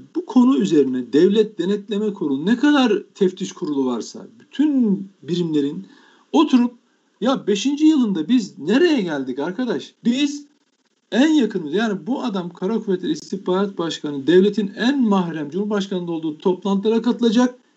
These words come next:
Siz de bil-, bilgiler de verecek gerektiğinde ve yönlendirecek ve binlerce insanın bu ülkenin canıyla, e, oynayacak. Ve bu, buna ben nasıl geçit verdim? Bak ben yazımda dedim ki bu terfide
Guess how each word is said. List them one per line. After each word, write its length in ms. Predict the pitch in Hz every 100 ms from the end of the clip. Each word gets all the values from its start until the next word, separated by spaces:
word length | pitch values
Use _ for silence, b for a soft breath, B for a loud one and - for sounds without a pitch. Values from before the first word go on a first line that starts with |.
| _
Siz 460 | - 190 220 226 233
de 360 | 269 214 120 - _
bil-, 680 | 156 214 202 196 196 180 151
bilgiler 420 | 196 185 220 262
de 100 | 269
verecek 400 | 254 233 262 247
gerektiğinde 760 | 233 247 202 247 254 254 254 254 _ -
ve 80 | 180
yönlendirecek 880 | 196 196 202 208 226 240 247 196 156
ve 340 | 175 196 -
binlerce 480 | 156 185 233 247 208
insanın 380 | 190 175 156 151
bu 140 | 190
ülkenin 300 | 196 202 180
canıyla, 540 | 135 170 208 185 127 - _ _ _ _ _
e, 140 | _ - -
oynayacak. 580 | 131 131 120 110 127 - b b b 190
Ve 120 | 220 190 -
bu, 240 | 277 185
buna 220 | 233 277
ben 220 | 285 277 220
nasıl 200 | 277 240
geçit 300 | 196 190 147
verdim? 260 | 117 110 135
Bak 220 | 196 190
ben 100 | 220
yazımda 440 | 214 220 233 226
dedim 200 | 226 277
ki 280 | - 131 98 - _ b b b b b _
bu 260 | 165 247 294
terfide 1080 | - 240 240 220 - 233 233 196 202 127